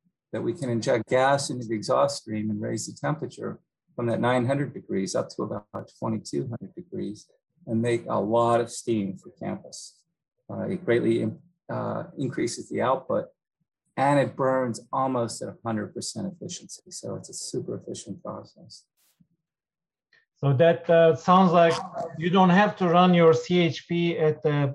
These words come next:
Speaker 2: constant level across, uh, hours and across days. Looks like you got some substantial flexibility to change the,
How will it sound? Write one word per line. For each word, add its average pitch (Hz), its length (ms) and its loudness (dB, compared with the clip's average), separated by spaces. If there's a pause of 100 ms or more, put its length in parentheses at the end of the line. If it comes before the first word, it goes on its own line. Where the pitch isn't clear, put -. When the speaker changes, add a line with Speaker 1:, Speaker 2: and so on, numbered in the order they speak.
(140)
Speaker 2:
constant 170 500 2
level 143 520 2 (140)
across, 143 580 -2
uh, - 200 -8
hours 151 520 6
and 127 160 2
across 127 420 -4
days. 143 460 2 (560)
Looks 165 180 -4
like 151 240 2
you 151 100 -2
got 170 240 4
some 151 480 2 (380)
substantial 160 680 0
flexibility 151 840 0
to 139 180 -6
change 151 540 -2
the, 123 340 -2